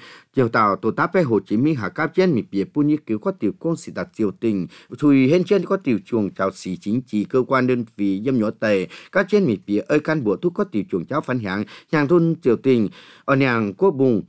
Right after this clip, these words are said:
dâm này, thầy liệp, đảng, cào hoai, cào vân, rèn tẩy thị xía. Một tỏi thuốc muốn đi bài phía, thị xía nghĩa lộ, mình pháo, dâm nhỏ, kiểu có tiểu công, có hua miền, dâm này, bé, dâu căn bé.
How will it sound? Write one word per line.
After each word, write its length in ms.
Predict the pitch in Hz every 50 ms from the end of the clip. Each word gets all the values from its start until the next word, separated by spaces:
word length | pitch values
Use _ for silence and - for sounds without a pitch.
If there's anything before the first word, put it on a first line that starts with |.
| _ _
dâm 160 | - 151 156 131
này, 300 | 113 98 95 90 85 85
thầy 160 | - 123 123
liệp, 180 | 117 113 - - _ _
đảng, 320 | - 107 117 107 92 78 - _ _ -
cào 140 | 120 110 98
hoai, 260 | 110 127 123 120 117
cào 280 | 117 - 117 98 85 -
vân, 220 | - 160 185 170 131 -
rèn 240 | - 120 107 87 78
tẩy 280 | - - 104 92 78 -
thị 140 | - 101 92
xía. 240 | - - 101 98 - 104 - _ _ _ _ _ _ _ _ _ _ _ _ _ _ _ _ _ _ -
Một 140 | 180 196 -
tỏi 120 | 131 104
thuốc 140 | - 160 175
muốn 180 | 156 127 147
đi 60 | 135 147
bài 240 | 101 120 113 95 - -
phía, 240 | _ - 147 175 190 170 107 - _ _ _ _ _ _ _ _ _ _ _ _ _ _ _ _ _ _ _ _ _ _ _ _ _
thị 120 | - 156 120
xía 160 | - 139 135
nghĩa 200 | 147 143 147 151
lộ, 300 | 120 110 107 104 104 101
mình 280 | 104 113 120 107 95 87 -
pháo, 360 | - 101 95 95 98 107 113 120 117
dâm 200 | 151 151 139 117
nhỏ, 300 | 107 104 110 113 107 - _
kiểu 140 | - 123 120
có 120 | - 190
tiểu 220 | 190 185 120 104 - - _ _
công, 320 | - 139 139 139 139 131 113 - _ _ _ _ _ _ _ _ _ _ _ _ -
có 80 | 185 190
hua 200 | 180 208 214 180
miền, 440 | 127 113 113 117 117 104 92 78 - _ _ _ -
dâm 180 | 139 170 165
này, 240 | 131 104 90 82 76 -
bé, 280 | - 110 127 139 143 135 135 _
dâu 140 | - 120 117
căn 200 | 120 120 107 104 -
bé. 160 | - 117 127